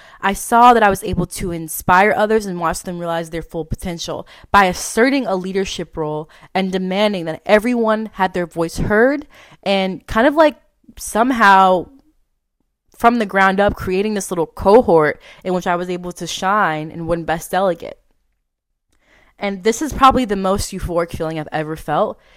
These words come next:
And I felt that in the fifth grade as well, as I do now when I speak into this, this microphone.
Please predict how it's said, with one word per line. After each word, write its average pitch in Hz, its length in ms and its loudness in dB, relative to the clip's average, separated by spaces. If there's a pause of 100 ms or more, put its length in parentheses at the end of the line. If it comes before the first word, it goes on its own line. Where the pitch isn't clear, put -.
(200)
And 190 100 2
I 185 80 0
felt 220 320 2
that 190 160 2
in 185 80 -6
the 180 60 -8
fifth - 240 -12
grade 160 200 -4
as 160 160 -8
well, 214 280 6
as 180 200 -2
I 190 100 0
do 175 220 -8
now 180 300 4
when 175 80 -2
I 160 80 -6
speak - 340 -16
into 165 240 -12
this, 160 280 -10
this 165 240 -12
microphone. 175 640 -6